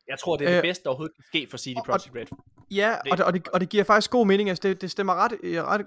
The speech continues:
Speaker 2: godt overensstemmelse med, øh, med den, de annoncerede noget grafik for nogle uger siden, eller for
Speaker 1: Ja.
Speaker 2: nogle måneder siden, hvor de viste, øh, ej, det er ikke så lang tid, for en måned,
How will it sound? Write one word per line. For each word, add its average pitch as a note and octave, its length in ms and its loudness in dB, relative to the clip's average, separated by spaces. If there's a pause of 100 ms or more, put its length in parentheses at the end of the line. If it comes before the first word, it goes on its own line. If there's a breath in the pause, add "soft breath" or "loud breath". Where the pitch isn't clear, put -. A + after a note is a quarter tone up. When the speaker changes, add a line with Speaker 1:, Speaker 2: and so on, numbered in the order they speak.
Speaker 2:
godt G3 160 4
overensstemmelse F#3 500 0
med, E3 380 -2
øh, C#3+ 480 -2
med D3+ 120 -4
den, F#3 320 -4
de F3 240 -4
annoncerede E3 420 0
noget D#3 160 0
grafik - 340 -6
for - 80 -6
nogle D3 240 -4
uger E3 120 0
siden, D#3 240 -4
eller C3+ 140 -6
for D3 80 -6
Speaker 1:
Ja. C#3+ 60 -4
Speaker 2:
nogle C3+ 280 -8
måneder D3+ 300 2
siden, C#3+ 220 -4
hvor C#3+ 140 0
de C#3+ 120 -8
viste, D#3+ 380 -4
øh, B2+ 360 -4
ej, G#2+ 100 -8
det - 140 -14
er C#3 40 -10
ikke D3+ 140 -6
så E3 60 -2
lang C#3+ 160 0
tid, - 160 -16
for D#3 60 -8
en D#3+ 60 -4
måned, E3+ 180 2